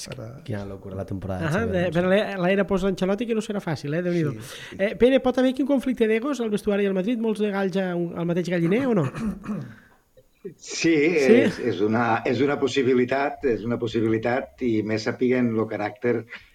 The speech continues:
Speaker 4: de, d'algun jugador. Em refereixo a, a Vinícius, no? Perquè Vinícius,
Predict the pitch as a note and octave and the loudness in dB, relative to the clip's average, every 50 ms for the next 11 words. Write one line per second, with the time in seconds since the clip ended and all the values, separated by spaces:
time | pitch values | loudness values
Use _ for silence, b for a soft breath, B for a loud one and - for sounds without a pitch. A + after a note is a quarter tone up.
0 | B B _ - G#2+ A2 G#2+ G2+ G2 F#2+ F2+ - - - F#2+ F2+ E2 F#2+ F2+ E2 | B B _ -2 0 0 2 2 2 2 0 -2 -4 -4 -4 -4 -4 -4 -4 -2
1 | F#2 F2 D#2+ F#2 A#2+ B2 G#2+ F2 F2 E2 - - E2 E2+ - G2+ F#2+ F2 E2+ E2 | -2 -2 0 0 0 0 0 -2 -6 -10 -10 -8 -8 -6 -4 -4 -4 -4 -4 -6
2 | - - - E2+ E2 A2 B2 A#2+ - B2+ A2+ F2 D#2 - F#2 A2 C3+ C#3+ - G2 | -8 -8 -8 -6 -6 -4 -6 -4 -2 -2 -2 -2 -4 -6 -6 -4 -4 -4 -4 -6
3 | F2 - E2+ E2+ E2+ E2+ E2 F#2 F2 E2 - G#2+ G#2+ A2+ A2 | -8 -6 -6 -6 -4 -4 -4 -6 -6 -6 -4 -4 -4 -4 -4